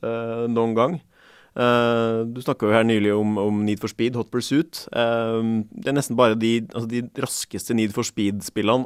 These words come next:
og Burnout som kommer i nærheten fartsmessig. Det er helt herlig fart.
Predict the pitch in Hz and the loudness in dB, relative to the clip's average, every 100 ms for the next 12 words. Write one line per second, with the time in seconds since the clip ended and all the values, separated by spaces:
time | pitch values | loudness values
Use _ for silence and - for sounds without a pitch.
0 | 113 110 107 95 101 107 - 117 107 101 | 0 0 0 0 0 -4 -4 -2 0 2
1 | 107 101 90 90 95 - 113 101 110 - | 0 0 0 0 -2 -4 -6 -4 -6 -4
2 | 98 - 113 110 85 123 131 - - 139 | -8 -8 -2 -2 -2 -2 -4 -6 -2 2
3 | 107 95 113 87 - | 2 2 -2 -6 -10